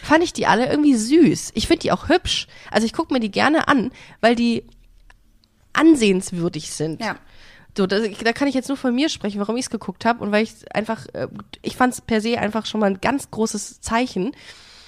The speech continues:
Speaker 1: Aber ich hab jetzt nicht gedacht, „Boah, also mit dem würde ich jetzt gerne mal was haben“,
Speaker 2: Aber
Speaker 1: wobei man
Speaker 2: weißt du
Speaker 1: sagen muss,
Speaker 2: Ja,
Speaker 1: hm.
Speaker 2: nee, sag.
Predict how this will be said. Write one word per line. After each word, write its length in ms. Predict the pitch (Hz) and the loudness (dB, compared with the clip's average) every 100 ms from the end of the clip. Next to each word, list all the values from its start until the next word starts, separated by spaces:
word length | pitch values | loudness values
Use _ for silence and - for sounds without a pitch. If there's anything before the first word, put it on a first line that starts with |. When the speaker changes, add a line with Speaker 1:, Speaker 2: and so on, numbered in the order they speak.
| - - - | -16 -16 -2
Speaker 1:
Aber 200 | 226 226 | 2 2
ich 160 | 214 - | 0 0
hab 140 | 220 | 0
jetzt 280 | 240 233 - | 0 -2 -2
nicht 300 | 208 294 - | 2 4 2
gedacht, 320 | 254 262 262 | 2 2 2
„Boah, 260 | - 190 170 | 2 4 2
also 120 | 175 170 | 0 -4
mit 260 | 160 160 | -4 0
dem 240 | 226 285 240 | 4 4 6
würde 140 | 226 | 2
ich 80 | 226 | 2
jetzt 200 | 214 - | -4 0
gerne 160 | 196 202 | 2 2
mal 100 | 185 | 2
was 140 | 196 | 2
haben“, 160 | 220 254 | 2 4
Speaker 2:
Aber 60 | 233 | 4
Speaker 1:
wobei 120 | 233 | 4
man 120 | 262 | 4
Speaker 2:
weißt 80 | 247 | 0
du 80 | 311 | 0
Speaker 1:
sagen 220 | 214 247 | 2 2
muss, 280 | 269 269 - | 0 -2 -8
Speaker 2:
Ja, 300 | - 214 196 269 | -6 -2 -2 -2
Speaker 1:
hm. 180 | 254 190 | -4 -4
Speaker 2:
nee, 160 | 214 | -6
sag. 320 | 180 160 202 | -4 -6 -8